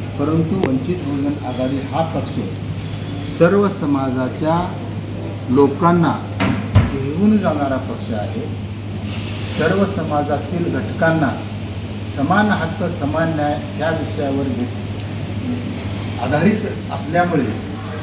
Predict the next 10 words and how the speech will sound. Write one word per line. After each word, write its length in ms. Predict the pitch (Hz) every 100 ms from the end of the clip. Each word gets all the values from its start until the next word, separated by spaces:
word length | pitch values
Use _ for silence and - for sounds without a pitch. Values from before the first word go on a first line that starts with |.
| - - - - -
मी 280 | 147 208 -
त्या 120 | -
पक्षाची 640 | 123 139 - - 147 - 120 104 101 - - - - - - - - - - 143 - -
निवड 220 | 151 170
केली 320 | 170 151 123 110
आहे. 160 | 95 - - - - - - - -
वास्तविक 680 | 135 165 - 180 185 185 -
इतर 260 | 143 - 208
कुठलेही 480 | 196 160 170 170 185
पक्ष, 320 | 135 113